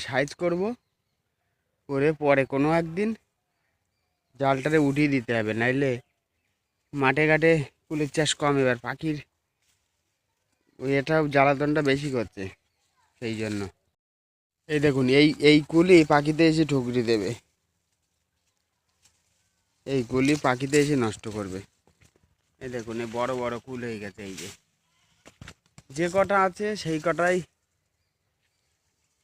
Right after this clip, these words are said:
দেখে শুনে রাখতে পারলে হবে। এই দেখুন, মোটা মোটা কুল।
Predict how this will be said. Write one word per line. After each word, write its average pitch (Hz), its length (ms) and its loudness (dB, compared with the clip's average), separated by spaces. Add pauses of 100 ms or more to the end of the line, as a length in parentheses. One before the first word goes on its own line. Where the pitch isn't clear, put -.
(420)
দেখে 147 280 0
শুনে 160 260 2
রাখতে 147 340 -2
পারলে 147 320 -10
হবে। 85 220 -18 (1200)
এই 120 180 -12
দেখুন, 107 260 -8
মোটা 117 260 -6
মোটা 110 260 -10
কুল। 98 140 -14